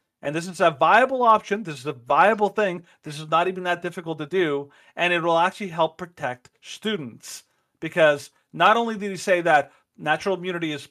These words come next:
better than the vaccine, and that's backed by science, but he also goes on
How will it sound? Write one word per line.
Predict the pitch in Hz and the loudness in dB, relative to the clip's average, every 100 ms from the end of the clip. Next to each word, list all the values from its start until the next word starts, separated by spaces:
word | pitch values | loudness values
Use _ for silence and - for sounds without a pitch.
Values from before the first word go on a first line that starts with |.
| _ - | _ 2
better | 196 175 131 269 _ _ _ _ _ | 4 4 -6 -12 _ _ _ _ _
than | 143 143 147 147 151 | 2 2 2 -6 -12
the | 147 | -2
vaccine, | 139 139 - 160 143 | 2 2 0 -10 -8
and | 143 | -6
that's | 143 147 - _ _ - | -4 -4 -10 _ _ -2
backed | 139 143 | -2 0
by | 151 139 | -2 0
science, | - 220 160 165 _ _ _ - | 0 0 0 -6 _ _ _ 4
but | 185 | 4
he | 165 214 190 | 2 -2 4
also | 208 285 370 | 6 4 0
goes | 214 214 175 | 0 2 4
on | 180 151 165 | 4 4 0